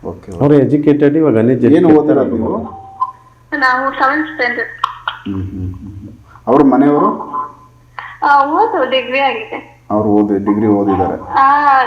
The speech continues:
Speaker 3: ಡಿಗ್ರಿ ಓದಿದ್ದಾರೆ.
Speaker 1: ಹ್ಮ್, ಹ್ಮ್.
Speaker 3: ಅವ್ರ ಫ್ಯಾಮಿಲಿಯಿಂದ ಬಿಸಿನೆಸ್ ಫೀಲ್ಡ್, ಹಿಂಗಾಗಿ
Speaker 1: ಹ್ಮ್.
Speaker 3: ಅವ್ರಿಗೆ ಈ ಕಡೆ ಇಂಟ್ರೆಸ್ಟ್ ಬಂತು.
Speaker 1: ಹ್ಮ್, ಹ್ಮ್, ಹ್ಮ್. ಇದ್ ಕಡೆ ಬಂದವ್ರೆ.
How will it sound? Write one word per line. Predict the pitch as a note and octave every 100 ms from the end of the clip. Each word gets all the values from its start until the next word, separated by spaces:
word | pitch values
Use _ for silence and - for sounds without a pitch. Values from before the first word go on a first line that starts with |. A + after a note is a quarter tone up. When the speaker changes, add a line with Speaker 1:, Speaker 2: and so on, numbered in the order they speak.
| B3+
Speaker 3:
ಡಿಗ್ರಿ | B3+ B3+
ಓದಿದ್ದಾರೆ. | C#4 C#4 B3 B3 B3 A#3
Speaker 1:
ಹ್ಮ್, | D#4 E4 G#2 F#2 D#2+
ಹ್ಮ್. | - - D#2+ -
Speaker 3:
ಅವ್ರ | C4 B3+
ಫ್ಯಾಮಿಲಿಯಿಂದ | - B3 A#3+ B3+ C#4 C4+ C#4 C4+ B3+ B3
ಬಿಸಿನೆಸ್ | B3 A#3+ B3+ B3+ C4 B3+ B3+ -
ಫೀಲ್ಡ್, | B3+ B3 A#3+ C4+ F4 C4
ಹಿಂಗಾಗಿ | B3+ A#3+ A3+ C4
Speaker 1:
ಹ್ಮ್. | D4+
Speaker 3:
ಅವ್ರಿಗೆ | A#3+ A#3+ B3+
ಈ | B3 A#3+
ಕಡೆ | - B3+ B3+
ಇಂಟ್ರೆಸ್ಟ್ | - B3+ - - B3+
ಬಂತು. | B3 A#3+ D4+ F4 - - G2+
Speaker 1:
ಹ್ಮ್, | F2+
ಹ್ಮ್, | F2+ G2 F2+
ಹ್ಮ್. | E2+ - - - - - - _ _ - -
ಇದ್ | -
ಕಡೆ | G2+
ಬಂದವ್ರೆ. | F2+ F2 E2+ D#2+